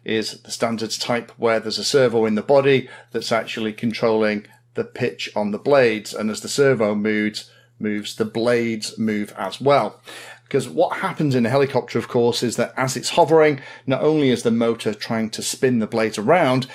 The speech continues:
it's also trying to spin the body of the helicopter in the opposite direction,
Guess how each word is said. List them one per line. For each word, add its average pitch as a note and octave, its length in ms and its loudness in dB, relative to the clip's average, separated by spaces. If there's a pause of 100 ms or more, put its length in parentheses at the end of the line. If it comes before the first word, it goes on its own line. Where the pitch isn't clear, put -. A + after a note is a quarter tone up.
(160)
it's A2 120 0
also C3+ 480 2
trying A#2 300 -2
to A#2 140 -8
spin B2+ 420 2
the G#2+ 80 -2
body D3+ 300 2
of A2+ 100 2
the G#2+ 80 -2
helicopter A2 680 -2 (340)
in B2+ 120 0
the D#3+ 240 -2
opposite - 400 -4
direction, C#3+ 560 2